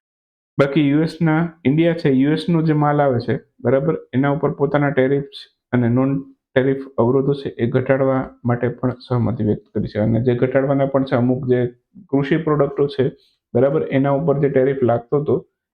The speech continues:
એ સાવ ઝીરો કરી દેવામાં આવશે. તો એનો અત્યારે ખેડૂતોએ વિરોધ કર્યો છે, બરાબર? ખેડૂતોનો વિરોધ છે, તો આના ઉપર પણ કદાચ કંઈક ડેવલપમેન્ટ આવી શકે કે ભાઈ આગળ જતા છે,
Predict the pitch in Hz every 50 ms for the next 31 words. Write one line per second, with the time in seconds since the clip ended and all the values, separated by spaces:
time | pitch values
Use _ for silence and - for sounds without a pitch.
0 | _ - 147 139 - - 135 139 131 120 113 120 127 135 131 123 120 117 113 113
1 | 113 113 113 110 110 110 110 113 - 160 180 - - _ _ _ _ _ _ _
2 | 156 139 - 135 143 160 170 170 147 156 170 - 170 151 151 - 151 147 202 -
3 | - _ _ _ _ _ _ - 143 147 156 156 160 160 151 147 135 135 131 139
4 | 143 143 139 - - 135 135 139 135 131 135 147 180 - _ _ _ _ _ _
5 | _ _ _ _ _ _ _ _ _ _ _ _ - 113 123 139 156 175 185 -
6 | - - _ _ _ _ _ _ - 135 139 143 139 143 143 135 135 123 127 127
7 | 135 131 131 131 - - 151 156 156 - _ _ _ _ _ _ _ - 127 127
8 | 131 143 139 139 139 139 139 - - 147 - - 143 147 143 - 151 143 143 135
9 | 135 131 131 135 127 - - 131 127 127 123 120 120 120 120 - - 131 131 -
10 | 139 143 143 139 - 120 - - 117 165 - _ _ _ _ _ _ _ 135 135
11 | 135 131 131 127 - - - - 120 120 135 131 127 127 127 120 - 131 127 -
12 | - 131 110 - - -